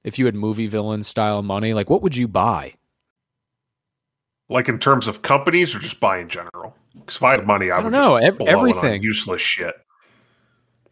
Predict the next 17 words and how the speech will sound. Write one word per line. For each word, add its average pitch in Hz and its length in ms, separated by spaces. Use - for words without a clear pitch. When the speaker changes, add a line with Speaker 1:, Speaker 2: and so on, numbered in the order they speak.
Speaker 1:
Like, 147 140
let's 190 240
say 233 240
you 170 220
had 131 500
this 135 260
type 135 300
of 113 300
autism 98 760
and 127 200
this 180 220
amount 139 320
of 117 80
money 113 320
in 107 120
the 95 60
bank, 85 540